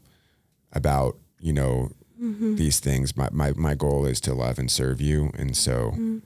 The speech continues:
Speaker 1: really seeking the Lord about what that looks like. And again, it, it's so difficult in each different situation.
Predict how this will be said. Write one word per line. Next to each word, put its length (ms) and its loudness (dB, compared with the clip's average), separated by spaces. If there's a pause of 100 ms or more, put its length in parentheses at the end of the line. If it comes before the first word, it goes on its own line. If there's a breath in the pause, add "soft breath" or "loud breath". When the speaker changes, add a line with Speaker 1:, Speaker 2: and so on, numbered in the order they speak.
Speaker 1:
really 300 0
seeking 340 0
the 80 0
Lord 160 0
about 160 -2
what 140 -2
that 140 -2
looks 200 -4
like. 160 -4
And 80 2
again, 480 4 (100)
it, 220 0
it's 340 0
so 380 2 (100)
difficult 380 -2
in 240 -2
each 360 -2
different 360 -4
situation. 600 -2